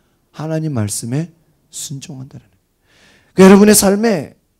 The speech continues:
기적을 경험하기 원하십니까? 어떠한 하나님의 놀라운 은혜를 경험하기 원하십니까? 그러면 하나님이 여러분에게 다가오실 때, 하나님이 여러분의 마음에 감동하실 때,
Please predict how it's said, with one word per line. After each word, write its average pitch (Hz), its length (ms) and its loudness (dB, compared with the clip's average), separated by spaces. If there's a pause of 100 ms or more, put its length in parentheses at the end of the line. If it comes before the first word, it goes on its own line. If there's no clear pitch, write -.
(100)
기적을 196 380 -2
경험하기 170 440 -8
원하십니까? 156 680 -4 (880)
어떠한 185 340 0
하나님의 185 440 -2
놀라운 190 440 0
은혜를 180 580 -2
경험하기 170 440 -4
원하십니까? 170 720 -2 (840)
그러면 127 480 -4 (440)
하나님이 185 640 -8
여러분에게 156 880 -8 (540)
다가오실 120 580 -12
때, - 120 -20 (580)
하나님이 180 360 -2
여러분의 175 500 -4
마음에 160 340 -2
감동하실 175 840 0
때, 82 220 -18